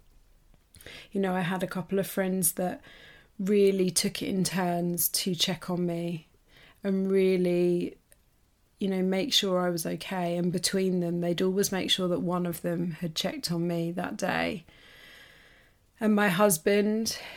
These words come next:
who, you know, I'm so lucky to have and is lucky to have me.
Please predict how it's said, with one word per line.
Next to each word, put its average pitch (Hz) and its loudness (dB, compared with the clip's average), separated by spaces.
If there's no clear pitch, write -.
who, 185 4
you 214 0
know, 175 0
I'm 190 2
so 202 6
lucky 180 0
to - -8
have 180 0
and 220 2
is 180 0
lucky 185 -2
to - -8
have - -8
me. 220 -2